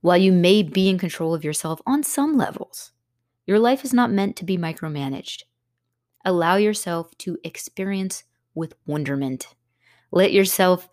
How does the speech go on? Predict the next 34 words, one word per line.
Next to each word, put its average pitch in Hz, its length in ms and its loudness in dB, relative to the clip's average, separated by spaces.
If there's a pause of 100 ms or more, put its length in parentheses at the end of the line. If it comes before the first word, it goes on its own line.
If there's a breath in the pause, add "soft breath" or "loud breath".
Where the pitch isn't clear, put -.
(160)
<laughs> - 180 -10
be 247 240 4
bewildered 208 880 4
by 185 160 2
the 185 160 0
unknown. 160 520 -6 (500 loud breath)
You 220 220 2
may 247 220 6
find 214 520 4
that 202 280 2
the 202 200 -2
unknown 208 540 2
is 185 120 -2
more 185 240 -2
favorable 233 920 -4
than 180 160 -4
your 190 120 0
tight 202 240 -2
hold 196 180 0
on 196 120 -2
life. 196 320 -4 (140)
I, 175 420 0 (140 loud breath)
<laughs> - 120 -20
I 180 140 2
can 180 180 -2
definitely 175 520 0
second 175 380 -4
that. - 220 -8 (380 loud breath)
You 196 180 4
already 226 540 6
know 202 500 -2 (120)
what 170 360 -8
you 175 60 -10
know. 170 300 -12